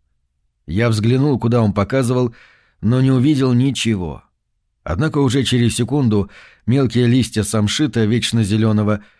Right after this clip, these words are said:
снова зашелестели, хотя не было ни малейшего намека на ветерок. Один из смотрителей поднял ружье, и мне уже не в первый раз пришлось силой опустить его вниз. «Вы ведь даже не знаете, кто это!» — зашипел я.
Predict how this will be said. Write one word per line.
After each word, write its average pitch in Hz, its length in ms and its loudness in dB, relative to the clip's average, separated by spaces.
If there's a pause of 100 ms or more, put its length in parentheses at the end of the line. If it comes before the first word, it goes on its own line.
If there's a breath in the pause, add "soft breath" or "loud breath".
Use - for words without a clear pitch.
(140 loud breath)
снова 135 420 0
зашелестели, 107 1000 -2 (340)
хотя 117 300 -2
не 123 180 2
было 117 220 2
ни 117 100 4
малейшего 113 600 0
намека 113 440 0
на 110 140 0
ветерок. 98 600 -6 (640)
Один 151 280 -2
из 127 140 -2
смотрителей 120 580 0
поднял 110 420 0
ружье, 92 500 -2 (520 soft breath)
и 92 80 -4
мне 120 180 2
уже 143 240 2
не 131 140 2
в 117 100 -4
первый 127 300 0
раз 139 220 0
пришлось 117 440 -2
силой 139 420 2
опустить 113 520 -4
его 123 220 0
вниз. 110 420 -2 (680)
«Вы 78 100 -4
ведь 82 220 -4
даже 101 320 -2
не 117 140 2
знаете, 131 640 0
кто 160 300 0
это!» — 101 360 -4 (340)
зашипел 117 580 0
я. 85 260 -4